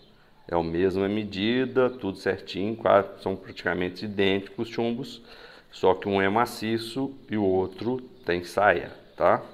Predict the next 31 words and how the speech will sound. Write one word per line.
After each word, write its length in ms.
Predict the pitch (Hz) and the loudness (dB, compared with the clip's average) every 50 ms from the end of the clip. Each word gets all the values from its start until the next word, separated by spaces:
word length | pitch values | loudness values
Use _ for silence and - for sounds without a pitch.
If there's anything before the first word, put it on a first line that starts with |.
| - - - - - | -20 -20 -18 -4 4
A 120 | 92 107 123 | 8 8 8
arma 180 | 135 147 151 | 8 8 2
utilizada 540 | 151 147 - 151 131 113 127 131 131 135 123 | 0 -2 -2 -4 2 4 4 4 4 4 0
foi 180 | - - 120 113 | 0 0 0 0
uma 240 | 113 113 110 107 | 2 0 0 -2
caçadora 760 | 110 - 123 131 - - 143 120 107 107 110 113 113 117 113 113 | -2 -4 -4 -4 -2 0 0 0 2 2 4 4 4 4 4 0
com 360 | 117 117 110 107 107 104 - | 0 -4 -4 -2 -4 -6 -4
válvula 500 | - 101 98 104 110 101 101 101 101 98 | 0 4 4 6 4 4 2 0 0 2
reguladora 680 | 104 113 120 127 135 127 120 104 98 98 98 101 104 101 | 2 0 -2 2 2 2 2 2 0 0 2 2 0 -2
com 180 | - - 107 | -4 -6 -8
saída 460 | 104 - - 98 98 101 101 101 101 92 | -8 -4 -2 -2 0 0 0 0 -2 -2
de 100 | 90 - | -2 -6
cento 540 | - - - - - 131 147 165 156 - | -14 -16 -18 -6 -2 0 0 0 -2 -4
e 40 | 147 | -12
quarenta 640 | - - - 123 110 98 98 92 92 - - 127 156 | -4 2 4 4 4 4 2 -2 -4 -2 0 0 2
bar 460 | 139 110 95 90 90 92 110 - - - - - - - _ | 4 6 6 6 4 0 -4 -6 -10 -18 -20 -20 -20 -4 _
e 460 | 151 151 135 131 135 143 - - - - | 4 6 6 6 2 0 -4 -12 -12 -4
cano 360 | - - 143 135 131 131 135 | 2 2 4 4 4 0 0
liso 360 | 117 107 104 107 104 98 104 107 | -2 -2 -2 -2 -2 -4 -4 -6
de 140 | 104 107 | -6 -8
doze 500 | 101 90 98 98 95 95 95 90 92 98 | -4 2 4 6 6 6 4 2 -2 -6
polegadas, 1160 | 95 - - - - 92 95 95 95 95 95 95 92 90 92 95 92 90 87 85 80 82 87 85 | -8 -8 -14 -4 0 2 4 4 4 4 4 6 6 8 8 6 4 2 -2 -4 -6 -6 -6 -6
ok? 800 | 82 82 - - - 80 90 101 104 113 127 127 - - - - - | -6 -6 -8 -6 -4 0 0 2 2 0 -2 -4 -8 -12 -20 -14 -4
Temos 340 | - 95 101 110 110 101 104 | -2 -2 -2 -2 -4 -4 -4
aqui 240 | 107 101 - - 110 | -4 -4 -2 -2 -2
aproximadamente 1040 | 110 110 113 104 101 - 107 101 101 101 98 95 95 95 92 98 104 101 101 - - | -2 -2 -4 -8 -6 -6 -6 -4 -4 -2 -2 -2 -2 -2 -2 -2 -4 -4 -8 -10 -8
cem 260 | - 101 101 104 104 | -6 -4 -4 -4 -2
joules 460 | 98 101 95 98 98 98 98 95 - | 2 4 4 4 4 2 0 -6 -8
com 180 | - 101 98 98 | -6 -4 -4 -4
essa 220 | 95 95 - 104 | -4 -4 -2 0
arma. 540 | 104 104 104 107 101 98 92 85 85 80 | 2 2 2 2 2 0 -4 -10 -12 -14